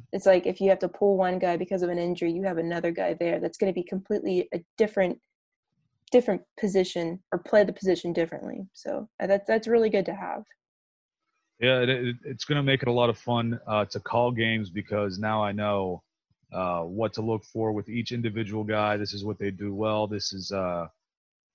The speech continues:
Speaker 2: this is something that maybe the other team hasn't seen as much on film or as often as we do, getting to be at practices and see all their games. So that's,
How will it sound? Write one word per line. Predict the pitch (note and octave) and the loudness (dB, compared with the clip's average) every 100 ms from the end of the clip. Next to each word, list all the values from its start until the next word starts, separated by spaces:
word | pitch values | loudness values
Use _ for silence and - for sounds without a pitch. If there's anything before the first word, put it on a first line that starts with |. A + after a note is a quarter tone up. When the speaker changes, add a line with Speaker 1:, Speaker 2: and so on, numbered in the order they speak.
| _ _ _ _ _ _ _ | _ _ _ _ _ _ _
Speaker 2:
this | B2+ B2 | -4 -2
is | - | -2
something | A#2+ A2 | -2 -4
that | A#2 | -2
maybe | A#2 A#2 A#2+ | 0 2 2
the | |
other | A2+ | 0
team | G#2+ A#2 A#2 A2+ | -2 -4 -4 -2
hasn't | G#2 A2+ G#2 G2+ | -2 -2 -4 -6
seen | A#2 A#2 | -4 -2
as | A2+ A2 G2+ | -2 -2 -2
much | A2+ G#2+ A2 | -4 -2 -4
on | G#2+ | -4
film | F#2 G#2+ G#2+ | -4 -6 -4
or | G#2 | -4
as | G2 | 0
often | G#2 G#2 G#2 | 0 -2 -6
as | F#2 | -8
we | F#2+ G#2 | -6 -6
do, | G2 | -6
getting | F#2 G2+ G2+ | -6 -6 -6
to | F#2 | -6
be | G2 | -6
at | F#2 | -6
practices | - G#2 G2 F#2 - F2+ | -4 -4 -4 -8 -12 -12
and | F2 | -12
see | - F#2 F#2 | -12 -8 -6
all | F2 | -6
their | E2 | -8
games. | E2 E2 D#2+ D#2+ | -12 -12 -12 -10
So | G2 | -6
that's, | A2 A2 - | -6 -6 -14